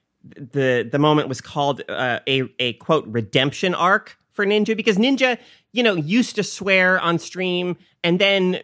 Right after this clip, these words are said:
as he got increasingly mainstream and, and also got married, and I think it,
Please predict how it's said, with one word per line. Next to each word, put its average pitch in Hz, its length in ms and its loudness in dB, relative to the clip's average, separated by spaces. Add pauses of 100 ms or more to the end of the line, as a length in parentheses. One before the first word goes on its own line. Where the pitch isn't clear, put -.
as 165 360 0
he 185 80 -10
got 165 200 0
increasingly 165 480 -4
mainstream 165 600 0
and, 147 200 -2
and 147 160 2
also 156 240 -2
got 139 200 -4
married, 175 500 2
and 131 160 0
I 131 80 -2
think 180 380 -4 (180)
it, 101 160 -10